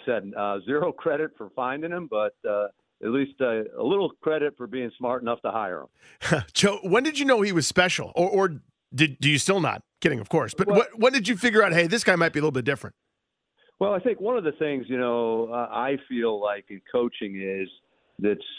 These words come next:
Speaker 1: so important is, you know, uh, the teaching element, right? I mean, there's a lot of smart people. Uh, you know, we all went to school, uh, y-, you guys did, or college, and we, you know, we all were around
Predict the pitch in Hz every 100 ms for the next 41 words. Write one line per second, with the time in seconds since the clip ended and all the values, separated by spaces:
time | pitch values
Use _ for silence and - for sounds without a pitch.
0 | - 185 151 123 - 135 127 107 107 107
1 | 104 92 98 123 127 131 117 107 - _
2 | _ _ - 101 98 98 101 - 110 -
3 | 180 160 120 104 98 92 87 - - 107
4 | 117 117 113 117 185 165 120 117 127 120
5 | - _ 131 123 120 - _ 135 123 127
6 | 120 110 101 101 95 - _ 117 110 123
7 | 123 117 117 117 101 - 120 113 120 104
8 | - 107 104 104 104 104 110 101 107 117
9 | 120 113 101 113 127 110 95 - 113 117
10 | 127 123 107 101 113 123 117 117 131 117
11 | 113 117 120 117